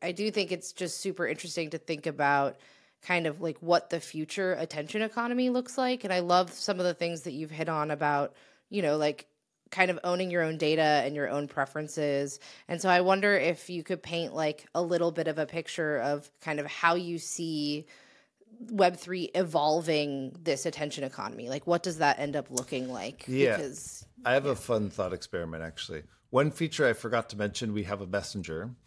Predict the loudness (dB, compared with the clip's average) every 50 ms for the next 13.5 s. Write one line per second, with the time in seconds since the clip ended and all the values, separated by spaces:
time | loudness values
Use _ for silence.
0 | -20 -20 -20 _ _ _ _ 0 0 0 0 0 -4 -8 -10 -10 -4 -2 -2 -2
1 | -2 -2 -4 -4 -4 -6 -6 -8 -10 -12 -12 -14 -18 _ _ _ _ _ _ _
2 | _ _ -12 -12 -10 -8 -4 -4 -4 -2 -2 -4 -2 0 0 0 0 0 -2 -4
3 | -6 -6 -8 -10 -10 -8 -6 -6 -6 -8 -10 -14 _ _ _ _ _ -20 -20 _
4 | _ _ -2 0 0 0 0 0 0 0 -2 -2 -2 0 0 0 0 0 -2 -4
5 | -4 -4 -4 -6 -6 -4 -4 -4 -4 -6 _ _ -8 -8 -6 -6 -8 -10 _ -20
6 | -20 _ _ _ _ _ _ _ _ _ _ _ _ _ -6 -4 -4 -4 -4 -6
7 | -4 -4 -4 -2 -4 -4 -2 0 0 0 -2 -4 -8 _ _ _ _ _ _ _
8 | _ _ _ _ _ -4 -4 -2 -2 -4 -4 -6 -6 -8 -10 -14 -18 _ _ _
9 | _ _ _ _ _ _ _ _ _ _ _ _ _ _ _ _ _ _ -4 0
10 | 2 4 4 4 4 4 2 0 -2 -4 -4 -2 -2 -2 -2 -2 -2 -4 -2 -2
11 | -2 -4 -4 -4 -6 -10 -12 -16 _ _ -6 -6 -6 -4 -6 -10 -10 -12 -10 -10
12 | -8 -8 -8 -8 -8 -8 -8 -8 -10 -10 -12 -12 -12 -12 -12 -12 -12 -14 -18 _
13 | _ -14 -12 -10 -10 -10 -10 -12 -12